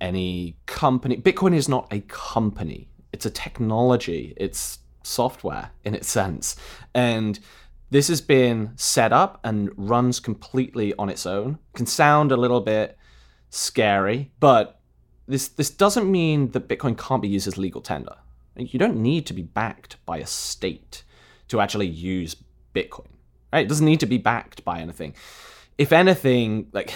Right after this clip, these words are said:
I think this prevents Bitcoin from being overly regulated or kinda, like, manipulated to a certain extent, more directly at least, in the long term versus the U S dollar.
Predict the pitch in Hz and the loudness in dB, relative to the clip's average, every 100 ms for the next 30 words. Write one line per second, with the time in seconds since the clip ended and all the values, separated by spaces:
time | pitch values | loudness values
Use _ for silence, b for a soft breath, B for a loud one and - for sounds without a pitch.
0 | - - 113 131 135 - - 113 92 113 | -8 -4 -2 0 -2 -4 -4 -4 -2 -2
1 | 117 - - - _ _ 131 - - 104 | -2 -4 -8 -8 _ _ -2 -2 -4 -4
2 | 98 92 92 117 98 101 98 - - _ | -2 -4 -6 -4 -4 -2 -4 -6 -12 _
3 | - 110 120 120 110 107 92 107 131 123 | -4 0 0 0 -2 -2 -4 -4 -2 -2
4 | 104 101 85 85 - - 110 110 117 110 | -2 -4 -6 -12 -14 -6 -2 2 2 2
5 | 110 117 - 135 120 - _ 101 98 101 | 0 -2 -4 0 0 0 _ -2 0 2
6 | 117 - 120 104 98 98 98 92 87 - | 0 -2 -2 0 -2 -4 -2 -2 -4 -12
7 | b b b - 104 - - 120 113 92 | b b b -8 -4 -4 0 4 4 2
8 | - - - - - _ 139 147 131 107 | -6 -6 -6 -10 -12 _ 4 6 6 4
9 | 92 92 - 120 120 - 123 156 - - | 4 -2 -4 -2 0 0 -2 -2 -8 -12
10 | B B - 135 113 95 85 92 107 120 | B B 2 4 4 0 -2 -4 -2 0
11 | 131 147 147 b b b 120 95 90 80 | 2 0 -4 b b b -2 -4 -6 -8
12 | 60 - - 50 | -8 -10 -10 -12